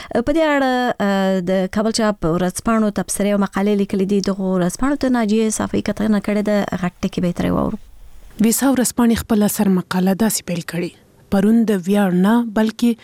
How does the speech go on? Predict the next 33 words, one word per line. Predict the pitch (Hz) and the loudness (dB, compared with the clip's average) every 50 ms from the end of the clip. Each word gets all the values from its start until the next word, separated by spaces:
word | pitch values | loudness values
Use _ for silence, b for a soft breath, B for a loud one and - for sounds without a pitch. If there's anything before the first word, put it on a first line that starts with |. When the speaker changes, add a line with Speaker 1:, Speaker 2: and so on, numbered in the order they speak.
| B B B B - 208 180 | B B B B -6 -2 0
Speaker 2:
د | 214 196 | 0 0
سیاسي | 190 - - - 226 180 - - 269 254 | 0 -2 0 0 0 0 0 0 0 0
ابتذال | - - - 202 180 - 180 165 160 147 | 0 0 -2 -2 0 0 -4 -4 -6 -6
ورځ | 156 165 160 - - | -6 -6 -6 -6 -6
وه.» | 180 170 - - _ _ _ _ _ - 196 - | -8 -10 -10 -14 _ _ _ _ _ -10 -2 0
دغه | 247 233 240 220 | 0 2 2 0
ورځپاڼې | 254 220 - - 262 262 247 254 240 202 | 0 0 0 0 2 2 4 4 2 2
لیکلي، | 202 - - 233 226 247 247 233 _ - | -2 -4 -2 0 0 0 0 0 _ -10
سره | - - 262 254 262 | -4 -2 0 2 2
له | 247 254 | 2 2
دې | 214 247 247 233 - | 2 2 0 0 2
چې | - 240 226 226 196 190 175 - | 2 2 0 0 -2 -4 -2 0
دواړه | 233 247 254 233 233 220 196 185 | 2 2 4 2 2 2 2 4
لوري | 208 226 240 240 226 220 220 - 214 208 | 4 2 4 4 2 0 0 0 0 0
محمد | 190 185 240 233 226 220 - 214 | 2 2 2 2 2 2 -2 -4
اشرف | - - - 196 180 - - | -4 0 -2 -2 -2 -2 0
غني | 180 196 208 220 226 226 - | 2 2 4 4 2 2 0
او | 220 202 196 190 | 0 0 0 2
ډاکټر | 208 185 185 - - 226 226 208 - - 214 | 0 0 0 0 0 0 0 0 0 -4 -6
عبدالله | 170 - 208 185 - 175 196 214 220 202 202 202 - | -4 -2 -2 -2 0 2 2 2 2 0 -2 -2 0
ځانونه | 202 180 185 202 214 220 208 196 - | 0 2 4 4 4 2 2 -2 -4
په | 165 - | -6 -4
حق | 220 233 - 254 202 233 | -4 -2 -2 0 0 2
بولي، | 240 214 247 247 - B B B B B B B B B | 2 2 2 2 0 B B B B B B B B B
خو | - 240 240 | -2 -2 0
د | 185 226 226 - | 2 0 0 0
سرمقالې | - 233 226 226 226 - - 233 240 240 233 | 2 2 2 2 2 2 0 2 2 2 2
لیکونکي | 240 - - 269 262 - 226 | 0 0 2 0 2 0 0
په | - 202 185 175 | -2 -2 -2 0
وینا، | 175 175 175 175 160 165 - _ _ - | 0 0 0 -2 -2 -4 -8 _ _ -2
پرون | - 220 214 226 247 247 240 - - 190 185 208 | -2 2 2 4 4 4 2 0 -6 -4 -2 0
د | 196 190 | 2 2
یو | 180 | 2